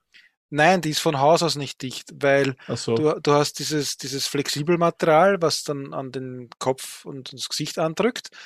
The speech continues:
Speaker 1: Das wär ja
Speaker 2: Mhm.
Speaker 1: eh dicht, aber in dieses Flexibelmaterial gibst du die, die Filtermatte rein und hinter diese Filtermatte gibst du ein Montagegitter drüber.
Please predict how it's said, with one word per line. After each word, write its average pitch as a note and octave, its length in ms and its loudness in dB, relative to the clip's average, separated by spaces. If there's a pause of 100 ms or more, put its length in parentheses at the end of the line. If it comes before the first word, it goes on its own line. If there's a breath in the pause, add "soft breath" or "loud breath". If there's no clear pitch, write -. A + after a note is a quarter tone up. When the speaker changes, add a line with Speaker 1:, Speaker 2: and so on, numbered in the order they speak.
(240 loud breath)
Speaker 1:
Das - 200 -2
wär D3 140 8
ja C3+ 120 4
Speaker 2:
Mhm. - 60 0
Speaker 1:
eh C3+ 200 0
dicht, - 440 -2
aber C3+ 540 4 (460 loud breath)
in D3 80 -8
dieses D3 200 -2
Flexibelmaterial D#3 1000 2
gibst - 420 -4
du C#3 160 -4 (160)
die, B2 420 -4
die B2+ 120 -10
Filtermatte D#3+ 760 0
rein D#3+ 220 4
und F3+ 140 -2
hinter E3 200 -4
diese D3+ 200 -6
Filtermatte D#3+ 680 -4
gibst - 300 -6
du - 20 2
ein D3+ 80 2
Montagegitter C#3 800 0
drüber. A2+ 420 -6